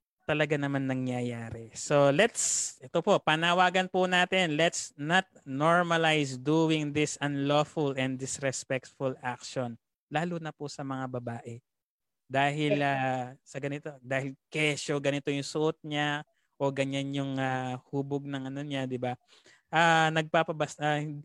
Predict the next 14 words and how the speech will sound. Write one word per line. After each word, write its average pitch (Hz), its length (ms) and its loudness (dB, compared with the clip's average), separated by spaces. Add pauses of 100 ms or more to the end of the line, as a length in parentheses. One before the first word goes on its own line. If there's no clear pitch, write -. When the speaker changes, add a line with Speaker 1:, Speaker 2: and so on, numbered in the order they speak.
Speaker 1:
ika 185 320 2
nga 190 160 4 (240)
nila, 151 320 6
wala 147 320 4
sa - 160 -2
ikli 147 480 0
ng 147 160 0
suot 143 320 0 (240)
ng 139 240 -2
isang 240 400 -2
babae 143 560 0
yan, 135 400 -10
nasa 147 560 -4
tao 139 560 -2